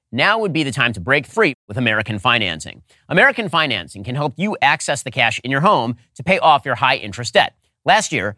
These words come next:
their salary-based mortgage consultants helped customers save an average of eight hundred fifty-four bucks a month. That's like giving yourself a ten thousand dollar raise a year. What a great way to start the new year. And if you start today, you may be able to delay two mortgage payments. Call American Financing today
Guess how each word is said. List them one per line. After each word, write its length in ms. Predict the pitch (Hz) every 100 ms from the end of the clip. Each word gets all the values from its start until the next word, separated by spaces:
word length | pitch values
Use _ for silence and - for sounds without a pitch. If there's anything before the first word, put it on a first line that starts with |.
| _
their 100 | 123
salary-based 580 | - 170 180 151 143 151
mortgage 340 | 147 160 -
consultants 440 | 165 151 214 147
helped 240 | - 185 -
customers 400 | 160 - 139 117
save 180 | 117 117
an 60 |
average 320 | 135 147 143
of 60 | 127
eight 160 | 160 202
hundred 220 | 165 165
fifty-four 420 | - 165 160 147
bucks 240 | 131 127 -
a 40 |
month. 260 | 123 80 - _ _
That's 120 | 165
like 140 | 247 170
giving 160 | 190
yourself 280 | 185 165 156 _ -
a 80 |
ten 300 | 135 190 208
thousand 300 | 175 165 156
dollar 260 | 147 143 131
raise 340 | 120 120 107
a 60 | 98
year. 340 | 117 147 69 - _ -
What 160 | 170 -
a 60 |
great 320 | 135 120 139 117
way 240 | 113 82
to 100 | 82
start 380 | 107 113 107 90
the 80 | 113
new 80 |
year. 340 | 107 104 92 73 _
And 200 | 226 214
if 120 | 123
you 40 | 117
start 220 | 160 139
today, 240 | 131 117 - _
you 80 | 143
may 120 | 196
be 160 | 220 160
able 180 | 175
to 100 | 120
delay 260 | 123 113 117
two 200 | - 180
mortgage 420 | 160 143 135 123 -
payments. 380 | 131 107 62 -
Call 300 | - 226 -
American 420 | 156 151 160 143
Financing 460 | 123 127 120 113 110
today 300 | 107 76